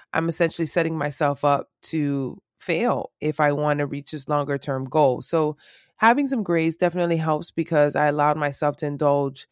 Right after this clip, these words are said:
definitely more than I should have. But a great piece of any kind of, you know, self-restraint or practicing any sense of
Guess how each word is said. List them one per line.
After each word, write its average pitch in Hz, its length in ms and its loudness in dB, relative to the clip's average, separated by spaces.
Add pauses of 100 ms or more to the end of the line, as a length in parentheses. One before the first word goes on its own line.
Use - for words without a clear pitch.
(580)
definitely 196 360 2
more 147 240 2
than 143 120 0
I 127 100 -2
should 147 240 -2
have. 156 260 2 (400)
But 156 360 0
a 170 80 0
great 170 460 -2 (220)
piece 180 380 -4
of 151 460 -2
any 247 240 2
kind 160 300 -4
of, 139 260 0
you 156 140 -4
know, 135 240 0
self-restraint 156 680 -2
or 139 60 0
practicing 151 600 -4
any 147 160 -4
sense 147 320 -6
of 139 180 -2